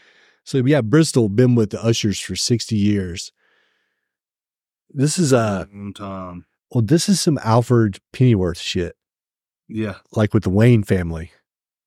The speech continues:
Speaker 2: He must be in the will. That's why he's like, "Man, hurry up and die, man. I mean, I'm ready to retire."
Speaker 1: Well, Bristol, <laughs> Br-, you talking about, you gotta be talking about Alfred, because Bristol was like,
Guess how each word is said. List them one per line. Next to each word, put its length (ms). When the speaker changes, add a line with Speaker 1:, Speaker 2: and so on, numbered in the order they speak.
Speaker 2:
He 100
must 240
be 80
in 80
the 100
will. 380
That's 160
why 100
he's 140
like, 140
"Man, 160
hurry 200
up 120
and 100
die, 240
man. 380
I 40
mean, 200
I'm 100
ready 140
to 100
retire." 640
Speaker 1:
Well, 180
Bristol, 680
<laughs> 400
Br-, 280
you 160
talking 120
about, 260
you 160
gotta 140
be 60
talking 100
about 160
Alfred, 460
because 300
Bristol 380
was 180
like, 340